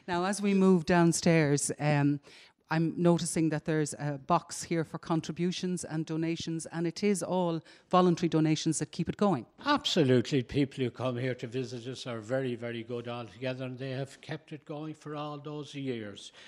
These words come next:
Speaker 2: It's a free show, and it has been billed by many R T E programmes and papers as the best free show in Ireland.
Speaker 1: And we're moving down now. Um,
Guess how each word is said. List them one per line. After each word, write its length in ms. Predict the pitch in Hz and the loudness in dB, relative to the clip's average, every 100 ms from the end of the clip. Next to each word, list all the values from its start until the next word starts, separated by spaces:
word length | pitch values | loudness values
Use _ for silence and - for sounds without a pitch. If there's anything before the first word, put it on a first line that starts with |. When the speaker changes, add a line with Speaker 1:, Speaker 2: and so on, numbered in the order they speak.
| - | -20
Speaker 2:
It's 140 | - | -16
a 60 | 101 | -16
free 340 | - 160 190 | -8 -4 -4
show, 480 | 170 - 143 147 151 - _ _ - | -6 -6 -6 -6 -10 -14 _ _ -18
and 160 | 135 127 | -14 -14
it 140 | - | -16
has 180 | 127 110 | -18 -16
been 220 | 131 117 | -14 -12
billed 480 | 113 156 170 175 143 - _ | -8 -6 -4 -6 -10 -18 _
by 160 | 135 123 | -14 -10
many 400 | 131 139 139 139 | -10 -8 -8 -10
R 280 | 143 139 131 | -10 -12 -14
T 60 | 135 | -18
E 320 | 123 147 165 | -14 -12 -12
programmes 760 | - 139 143 143 139 139 135 113 | -14 -10 -10 -10 -12 -14 -14 -16
and 220 | 113 107 | -18 -18
papers 540 | - 135 139 139 131 - - - - _ - | -14 -12 -10 -12 -14 -16 -20 -20 -20 _ -16
as 160 | 139 - | -14 -14
the 80 | 147 | -8
best 380 | 220 190 - | -6 -6 -10
free 320 | - - 180 165 | -16 -12 -10 -10
show 500 | - 165 165 160 147 | -10 -8 -6 -6 -6
in 160 | 156 139 | -4 0
Ireland. 640 | 143 135 123 113 104 101 - - - - - - _ | 2 2 -2 -6 -8 -12 -18 -20 -20 -20 -20 -20 _
Speaker 1:
And 340 | 190 175 170 - | 8 8 6 4
we're 160 | 190 | 4
moving 460 | 190 208 214 196 185 | 10 12 12 8 8
down 300 | 202 190 180 | 6 8 8
now. 320 | 170 160 151 - | 8 6 2 -2
Um, 440 | 165 160 151 151 | 2 4 4 0